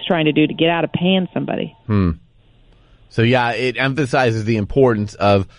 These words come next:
Speaker 2: before you sign anything, before you make any deals with anyone, you contact your agent 'cause they're the expert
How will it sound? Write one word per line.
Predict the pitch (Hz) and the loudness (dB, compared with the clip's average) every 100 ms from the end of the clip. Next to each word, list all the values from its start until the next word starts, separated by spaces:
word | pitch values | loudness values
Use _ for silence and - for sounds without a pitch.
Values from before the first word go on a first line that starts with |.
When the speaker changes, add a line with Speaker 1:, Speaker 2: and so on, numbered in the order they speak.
| _ | _
Speaker 2:
before | - 113 156 160 | -2 2 4 4
you | 139 127 | 4 2
sign | 117 - 127 127 117 110 | 0 -2 0 2 0 0
anything, | 113 131 135 120 104 104 98 | 0 2 2 0 0 0 0
before | 98 139 147 | 0 2 4
you | 127 | 4
make | 117 123 | 4 2
any | 131 117 | 2 0
deals | 104 107 120 123 113 | 0 2 4 4 4
with | 104 107 | 2 2
anyone, | 120 120 104 95 | 2 2 0 -2
you | 95 95 | -2 -2
contact | 120 98 104 101 87 - | -2 -2 0 -2 -4 -6
your | |
agent | 80 156 117 107 | -2 0 0 -4
'cause | 110 101 | -4 -2
they're | 123 | 0
the | 117 80 | 0 -2
expert | 113 - 113 107 | -4 -4 -2 -2